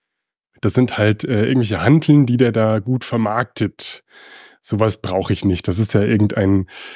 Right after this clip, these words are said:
Rentner-Reha-Schmarrn. Ich hab mir auch, äh, damals schon eingebildet, dass ich einigermaßen was vom Krafttraining verstehe. Also sowas brauch ich nicht. Das war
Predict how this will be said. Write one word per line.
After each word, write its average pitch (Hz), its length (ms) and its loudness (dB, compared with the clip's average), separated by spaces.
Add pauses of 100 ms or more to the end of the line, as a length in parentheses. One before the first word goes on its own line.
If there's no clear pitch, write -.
(120)
Rentner-Reha-Schmarrn. 104 1800 2 (840)
Ich - 60 -6
hab - 160 -2
mir 117 160 4
auch, 104 240 -2
äh, 95 180 -4
damals 113 440 2
schon 123 100 2
eingebildet, 117 540 2
dass 101 100 0
ich 107 160 -4
einigermaßen 117 540 4
was 110 120 0
vom 104 120 -6
Krafttraining 131 560 0
verstehe. 120 580 2
Also 104 140 0
sowas 101 300 2
brauch 95 300 0
ich 90 140 0
nicht. 85 220 -2
Das - 180 -2
war 85 260 -4